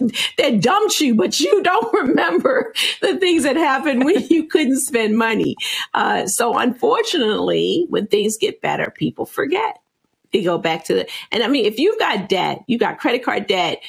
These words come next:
I would even say a car loan or student loan debt, there's no way you should be going on a vacation right now. That is just financially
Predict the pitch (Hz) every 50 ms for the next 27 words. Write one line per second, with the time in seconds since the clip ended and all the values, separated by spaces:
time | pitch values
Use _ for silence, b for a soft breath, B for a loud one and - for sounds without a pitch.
0 | B B B - 466 523 440 302 302 262 247 277 - 262 240 196 156 - - -
1 | 208 196 180 165 170 156 151 147 143 - - 196 - - - 302 285 233 220 190
2 | 175 170 170 170 165 - - - 320 403 370 254 202 226 220 - - 202 190 175
3 | 190 190 190 190 - - - 160 - 180 185 185 180 175 180 175 170 180 170 -
4 | 160 156 156 165 156 160 151 143 139 - - - - - - - _ _ - 196
5 | 214 240 247 220 170 - - 156 160 - - - _ _ - 196 185 170 165 175
6 | 180 180 190 190 202 - 202 202 190 190 160